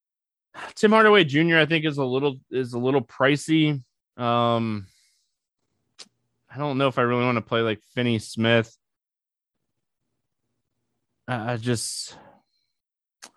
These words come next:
yeah, I'll say, like, Sengun on the other side of this game. Sengun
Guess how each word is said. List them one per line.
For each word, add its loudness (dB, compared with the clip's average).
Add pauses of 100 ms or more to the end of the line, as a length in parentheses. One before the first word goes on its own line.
(720)
yeah, 4
I'll 4
say, 4
like, 2
Sengun 0
on 0
the 2
other 0
side 0
of -2
this -6
game. -2
Sengun -2